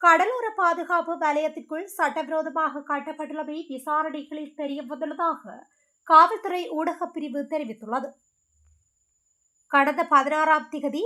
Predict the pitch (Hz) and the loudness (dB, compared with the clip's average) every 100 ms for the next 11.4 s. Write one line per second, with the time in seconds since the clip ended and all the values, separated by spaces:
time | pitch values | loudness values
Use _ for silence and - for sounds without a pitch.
0 | 480 302 277 311 302 302 302 294 302 294 | -4 -4 -2 -2 -2 -2 -4 -4 -4 -4
1 | 285 262 277 302 302 294 277 269 277 302 | -2 -2 0 -2 -2 0 0 0 0 -2
2 | 294 302 277 277 311 330 - - 226 - | 0 0 0 2 0 -2 -8 -14 -18 -20
3 | _ _ _ - 339 330 349 320 330 415 | _ _ _ -6 -2 0 4 4 4 -4
4 | 415 269 302 294 311 285 285 302 302 294 | -2 0 0 0 0 2 2 2 2 0
5 | 285 269 294 294 294 302 269 285 285 285 | -4 0 4 4 2 -8 -8 -10 -8 -6
6 | 302 427 320 277 277 277 277 269 254 302 | -4 -4 -2 -2 -2 -6 -4 -6 -2 -2
7 | 302 302 294 294 285 - 294 294 330 - | 4 4 2 -2 -6 -2 -2 0 -2 -4
8 | - - _ _ _ - 302 311 403 480 | -10 -20 _ _ _ 8 8 8 0 -2
9 | 466 392 339 320 320 311 311 277 330 311 | -2 0 2 4 2 -2 -4 -4 -4 -6
10 | 294 311 285 262 294 311 269 285 277 320 | -6 0 0 0 -2 -6 0 0 0 0
11 | 339 - 185 214 | -2 -4 -14 -18